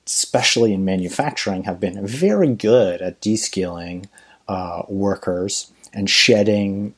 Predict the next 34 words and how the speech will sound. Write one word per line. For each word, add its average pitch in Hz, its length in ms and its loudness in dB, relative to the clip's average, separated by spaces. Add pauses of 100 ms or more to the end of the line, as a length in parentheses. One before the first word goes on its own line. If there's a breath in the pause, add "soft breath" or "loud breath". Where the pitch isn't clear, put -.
(120)
the 104 140 2
amount 104 380 4
of 98 100 0
workers 95 380 0
it 90 120 -2
takes - 300 -2
to - 120 -10
produce - 640 -6 (120)
the 98 120 -4
same 95 320 0
kinds 95 300 -4
of 85 120 -6
volume. 87 480 -4
In 98 80 -4
fact, 107 460 -2
you 117 60 -4
know, 92 140 -2
if 98 220 -4
you 98 100 4
look 101 160 0
at - 100 -4
steel, 104 760 4 (460 loud breath)
uh, 90 480 -4
if - 140 -8
you 98 100 0
look 90 260 -8
at 85 380 -8
rubber, 95 500 0
et - 120 -8
cetera, 90 400 -2
the 92 100 -8
capacity 117 720 0
that 95 180 -2
exists 90 800 0